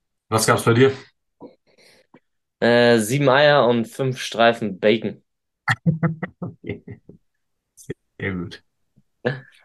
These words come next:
Speaker 2: Ja.
Speaker 1: Cool.
Speaker 2: Ja, letzte Zeit nicht zum Fleisch einkaufen gekommen. Das mache ich heute wieder. Zu meinem Metzger des Vertrauens. <laughs> Und dann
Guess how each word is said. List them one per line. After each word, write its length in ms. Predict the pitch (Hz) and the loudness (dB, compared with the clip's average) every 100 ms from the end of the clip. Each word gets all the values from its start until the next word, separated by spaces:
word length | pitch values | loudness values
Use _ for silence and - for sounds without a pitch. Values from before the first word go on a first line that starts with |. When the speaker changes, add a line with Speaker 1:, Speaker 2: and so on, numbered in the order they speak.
| _ _ _ _ _ _ _ _ _ - | _ _ _ _ _ _ _ _ _ -4
Speaker 2:
Ja. 300 | 104 98 - | 0 0 0
Speaker 1:
Cool. 280 | 180 226 - - _ _ _ _ _ _ - _ _ _ | 2 4 2 -2 _ _ _ _ _ _ -20 _ _ _
Speaker 2:
Ja, 380 | 110 107 101 95 101 - | 0 2 2 -2 -12 -4
letzte 320 | 113 117 - | -2 -2 -6
Zeit 320 | - 120 113 | 0 2 2
nicht 220 | 120 117 | -2 -8
zum 160 | - 110 | -8 -6
Fleisch 260 | 117 113 120 | 0 2 0
einkaufen 680 | 120 120 123 127 131 131 _ _ _ _ - | -4 -2 -2 -2 -6 -8 _ _ _ _ -16
gekommen. 440 | 107 123 127 131 | -4 0 2 2
Das 140 | 104 | -2
mache 160 | 104 101 | -2 -2
ich 140 | 101 | 0
heute 200 | 104 110 | 0 0
wieder. 300 | 113 127 135 _ _ _ _ _ _ _ | 0 -2 -4 _ _ _ _ _ _ _
Zu 160 | _ 98 | _ -10
meinem 180 | 95 95 | -6 -4
Metzger 380 | 101 - - 95 | -4 -4 -4 -2
des 160 | 98 | -2
Vertrauens. 640 | - - - 98 127 131 - - | -8 -10 -6 -4 -4 -8 -14 -12
<laughs> 760 | - _ - - - - - | -12 _ -18 -18 -18 -20 -8
Und 220 | - 107 98 | -6 -2 0
dann 380 | 95 95 - | 0 -4 -10